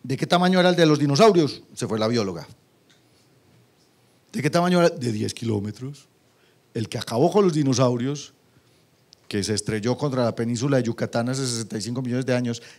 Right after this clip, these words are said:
tenía el tamaño de Sísifus. Y Sísifus no viene solo. Si nos choca Sísifus, se trae al amiguito que mide como unos cinco, <clears throat> aunque está lejos, este, pues, no tiene como mucho peligro.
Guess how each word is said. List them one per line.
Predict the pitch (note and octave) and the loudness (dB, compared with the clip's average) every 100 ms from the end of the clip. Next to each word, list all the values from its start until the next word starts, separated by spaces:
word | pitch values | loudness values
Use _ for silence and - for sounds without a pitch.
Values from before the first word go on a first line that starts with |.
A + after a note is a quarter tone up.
| _ | _
tenía | - A#2 C#3 D3+ | -4 0 2 2
el | A#2+ | 0
tamaño | - A2+ B2+ A#2 | -2 -2 0 0
de | G2+ | 0
Sísifus. | - A2+ - F#2 - - - - - | -2 -2 -6 -8 -14 -16 -16 -18 0
Y | F3 | 2
Sísifus | F3 D3+ C#3 D3+ | 4 2 2 2
no | C3+ | 2
viene | B2+ C3+ D3 | 2 2 2
solo. | - F3+ A#2 F2 - _ _ _ | 2 2 2 -2 -10 _ _ _
Si | - A2+ | -8 -4
nos | G#2 G2 | -4 -4
choca | C3 - | -8 -4
Sísifus, | D3+ D3 C#3 C3+ | -4 -4 -4 -6
se | B2 | -6
trae | - A2+ B2 | -6 -4 -2
al | C3 | 0
amiguito | A#2+ G#2+ A#2 - C3 | -2 -4 -6 -8 -10
que | A#2+ | -8
mide | A2 A#2+ | -4 -2
como | C3+ A2+ | -2 0
unos | C3 - | 0 0
cinco, | C3 G#2+ C#3+ C#3+ - _ - - _ _ _ _ _ _ _ _ _ | -2 0 -2 -4 -14 _ -20 -20 _ _ _ _ _ _ _ _ _
<clears throat> | - D#3+ D3+ - - | -2 -2 -2 -8 -4
aunque | D#3+ D#3+ | -2 0
está | E3 - G#3 | 0 2 2
lejos, | G3+ C3 D3 C#3+ A2 | 4 2 2 0 -6
este, | A#2+ - D3+ - _ _ | -6 -6 -8 -8 _ _
pues, | C#3 G#2+ - _ _ _ _ _ _ - | -6 -6 -6 _ _ _ _ _ _ -4
no | B2+ | -2
tiene | B2 C#3 C3 | 2 2 2
como | A#2+ G2+ G2+ - _ _ _ - | 0 -2 -4 -10 _ _ _ -8
mucho | C3 C#3 | 0 2
peligro. | C3 B2 A#2+ A2+ | 2 2 0 -2